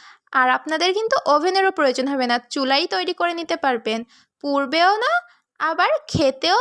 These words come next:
ভারী মজা লাগবে। আপনারা যদি ভিডিওটি শেষ পর্যন্ত দেখেন, ইনশাল্লাহ আপনারাও পারফেক্টভাবে বিস্কুট তৈরি করে নিতে পারবেন। চলুন রেসিপিটি শুরু করি। এজন্য আমি এক কাপ ময়দা নিয়ে নিচ্ছি, নিয়ে নিচ্ছি হাফ কাপ পাউডার সুগার। পাউডার সুগারটা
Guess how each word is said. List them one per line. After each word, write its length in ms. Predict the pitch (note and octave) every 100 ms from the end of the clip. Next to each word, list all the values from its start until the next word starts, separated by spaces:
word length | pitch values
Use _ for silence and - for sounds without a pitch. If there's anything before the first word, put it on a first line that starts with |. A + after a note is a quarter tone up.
| B4+
ভারী 320 | C4+ C#4 C#4 D#4
মজা 320 | C#4 A#3 B3 A3
লাগবে। 360 | G#3+ G#3+ A3 A3 - - -
আপনারা 360 | - A#3+ C4+ D4
যদি 200 | E4+ F#4+ G4
ভিডিওটি 320 | G4+ G#4 A4 C5 -
শেষ 160 | B3+ -
পর্যন্ত 320 | B3 A#3+ C4+ D4+ G4
দেখেন, 240 | G#4+ C5+ - B3+
ইনশাল্লাহ 400 | B3+ F#4+ G4 A4+ D4
আপনারাও 340 | - C#4 E4+ F#4+
পারফেক্টভাবে 580 | D4+ D4+ F4 - A4 B4+ F#5+ - _
বিস্কুট 340 | C4+ C#4 - D4 -
তৈরি 220 | C4 A#3+
করে 220 | B3+ A#3+ A#3
নিতে 160 | A#3 A#3
পারবেন। 280 | A3 G#3 A#3 C4+
চলুন 240 | B3+ D4+ F4
রেসিপিটি 380 | - - G#4 A#4 A#4
শুরু 160 | F4+ D4
করি। 200 | A#3+ A3 A3 - - - B3
এজন্য 240 | C#4+ D#4 F#4
আমি 120 | G4 B4+ -
এক 80 | C#4 -
কাপ 180 | F#4 D5+ F4+
ময়দা 300 | D#4 B3+ B3
নিয়ে 200 | B3 A#3+ A#3
নিচ্ছি, 400 | A3+ - - A#3 B3 - _
নিয়ে 200 | D4 D4
নিচ্ছি 280 | C#4+ E4 - A#4
হাফ 180 | G4+ F#4+ F#4+
কাপ 160 | A4+ -
পাউডার 340 | F4+ D4 C#4 D#4
সুগার। 280 | D4+ A#3+ A#3 A#3
পাউডার 260 | B3 A#3+ D4
সুগারটা 340 | F4 F4+ F4+